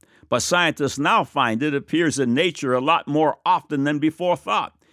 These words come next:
And it's possible some of this organ's ancient uses could be recruited by physicians to help the human body fight disease more effectively. In a way,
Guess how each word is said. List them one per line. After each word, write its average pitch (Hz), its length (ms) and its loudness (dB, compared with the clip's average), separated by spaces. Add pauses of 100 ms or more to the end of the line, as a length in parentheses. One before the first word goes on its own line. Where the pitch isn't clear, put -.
(200)
And 131 140 0
it's 180 180 -2
possible - 580 -2 (320)
some 202 240 -2
of 175 140 2
this 180 240 0
organ's 165 400 2 (100)
ancient 185 420 -2
uses 170 520 -4
could 139 180 0
be 135 160 2
recruited 139 720 0
by 117 180 0
physicians 131 680 -2
to 117 120 0
help 175 280 -2
the 160 100 0
human 147 380 2
body 147 340 2
fight 151 380 -2
disease 135 520 -2
more 131 220 2
effectively. - 680 -6 (580)
In 107 180 2
a 98 60 2
way, 117 420 2